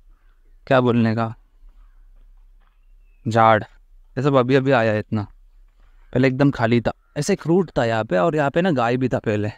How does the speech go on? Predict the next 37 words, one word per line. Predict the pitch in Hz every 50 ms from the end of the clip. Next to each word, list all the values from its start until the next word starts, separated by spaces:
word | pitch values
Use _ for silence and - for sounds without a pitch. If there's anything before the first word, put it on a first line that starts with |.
| _ _ _ _ _ _ _ - _ _ _ _ _ -
अभी | 131 131 147
तो | 151 151
गाय | 139 135 131 131
भी | 127 139
नहीं | 135 131 120
है | 120 127
यहाँ | 123 120 113 113 -
पे। | 123 123 - _ _ _ _ _ _ _ _ _ _ _ _ _ _ -
और | 131 139 143
इसके | 135 - - 160
अंदर | 151 147 156 156 151
ना | 151 160 202 262 - -
मुर्गी | 127 135 131 127 131 143
पालते | 139 139 117 110 101 - 107 104
थे, | 107 107 107
फिर | - - 127 123
शायद | - - 127 135 131
कुत्ता | - 131 117 - - 131
भी | 131 139
पालने | 127 127 120 113 113 113
लगे | 110 107 107 113 113
थे। | - 147 143 - _ _ _ _ _ _ _ _ _ _ _ _ _ _ _ _ _ _ _
बाकी | - - 117 113 113 117 _ - - - 147 156 170 170 160 - _ _ - _ _ _ _ _ _
कुछ | - 156 - - 143
नहीं | 143 123 113
है | 110 107 107
यार, | 113 131 147 131 123 _ _ _ - _ _ _ _ _ _ _ _ _ _ _ _ _ _ _ _ _ _ _ _ -
बाकी | 131 127 - - 143
ऐसे | 131 127 - - 139
ही | 135 127
है | 120 110
सब। | - - 113 110 - _ _ _ -
और | - - 147
पीछे | 127 - - 147 135 - - 175 175
ना | 175 185 202
यहाँ | 190 165 147 143 - -
पे | 165 175